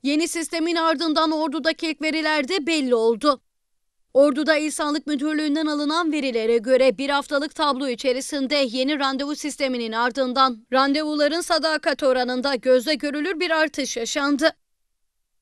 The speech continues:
On üç on yedi Mayıs tarihleri arasında il genelinde otuz üç bin altı yüz doksan üç randevu talep edildi.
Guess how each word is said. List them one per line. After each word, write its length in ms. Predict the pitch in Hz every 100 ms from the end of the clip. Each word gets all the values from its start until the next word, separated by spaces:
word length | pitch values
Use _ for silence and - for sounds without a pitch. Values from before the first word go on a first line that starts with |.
| -
On 140 | 277
üç 180 | 311 -
on 120 | 320
yedi 240 | 320 311 320
Mayıs 300 | 294 320 -
tarihleri 540 | 311 285 302 302 302
arasında 540 | 294 277 - 285 277 269
il 180 | 269
genelinde 560 | 254 285 277 285 277 277
otuz 340 | 262 269 277
üç 200 | 294 -
bin 120 | 294 269
altı 300 | 262 269 311
yüz 160 | 269
doksan 360 | 277 269 - 285
üç 160 | 339
randevu 420 | 320 294 294 262 233
talep 360 | 233 220 240
edildi. 420 | 254 269 254 285